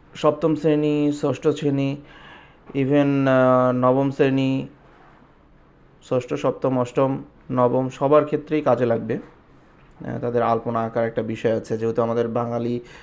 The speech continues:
ঐতিহ্য হচ্ছে পহেলা বৈশাখ। পহেলা বৈশা-, আহ, বৈশাখের একটা অংশ হচ্ছে আলপনা আঁকা। তো আমরা সুন্দরভাবে আলপনা আঁকতে পারি।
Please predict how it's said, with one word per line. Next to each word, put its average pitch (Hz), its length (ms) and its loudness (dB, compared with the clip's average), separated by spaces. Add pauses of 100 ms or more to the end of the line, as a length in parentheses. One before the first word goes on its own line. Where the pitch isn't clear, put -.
(160)
ঐতিহ্য 131 460 0
হচ্ছে 123 300 0
পহেলা 120 320 2
বৈশাখ। 117 300 2 (760)
পহেলা 131 260 6
বৈশা-, 131 300 2
আহ, 123 120 6
বৈশাখের 127 520 2
একটা 127 220 2
অংশ 117 300 0
হচ্ছে 135 300 -2
আলপনা 107 340 0
আঁকা। 98 280 -8 (920)
তো - 80 -6
আমরা 113 580 0
সুন্দরভাবে 117 640 0
আলপনা 110 340 -2
আঁকতে 110 220 -6
পারি। 107 240 -4